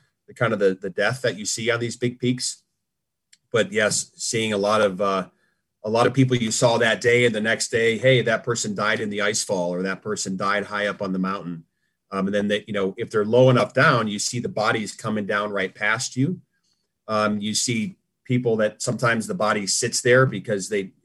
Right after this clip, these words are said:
takes a while to get a group to carry 'em down. So you're walking by a dead body, um, up high on the mountain, you see the skeletons, um, you know, just kind of right off side of the, of the route. Um, and that's, you know, coming up on those in the dark with your head torch is,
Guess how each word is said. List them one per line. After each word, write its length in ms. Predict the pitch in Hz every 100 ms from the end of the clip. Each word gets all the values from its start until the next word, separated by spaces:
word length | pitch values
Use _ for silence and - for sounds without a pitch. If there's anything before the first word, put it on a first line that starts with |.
| _
takes 240 | 113 98
a 60 | 107
while 260 | 104 107 110
to 120 | 95
get 120 | 101
a 60 | 90
group 300 | 101 101 -
to 80 |
carry 260 | 90 107 104
'em 100 | 95
down. 320 | 98 101 117
So 120 | 120
you're 180 | 104 98
walking 400 | 95 101 104 95
by 240 | 95 101 113
a 100 | 113
dead 240 | 117 107
body, 360 | 110 110 123 127 _ _ _ _ -
um, 180 | 107 101 117
up 160 | 113
high 260 | - 110 120
on 80 | 123
the 80 |
mountain, 380 | 123 127 131 127
you 80 | 104
see 200 | - 117
the 120 | 104
skeletons, 920 | - - 107 117 123 143 156 156 - - - _ _ _ -
um, 420 | 113 110 107 104 - _ _ -
you 100 | 113
know, 220 | 110 107
just 320 | 113 107 -
kind 140 | 117
of 140 | 98 95 _ - -
right 160 | 113 117
off 200 | 107 -
side 280 | 110 107
of 60 | 107
the, 160 | 95 80 107
of 220 | 101 92
the 80 | 92
route. 480 | 95 101 123 123 - _ _ _ _
Um, 420 | 110 104 101 92 - 104
and 100 | 104
that's, 400 | 107 - - _ _ _ -
you 100 | 107
know, 120 | 95
coming 360 | - 117 117
up 160 | 113 104
on 180 | 107 104
those 360 | 107 110 120
in 60 | 104
the 80 | 95
dark 380 | 104 104 110 113
with 100 | 98
your 120 | 95
head 200 | 104 101
torch 380 | 113 117 127 104
is, 280 | 95 -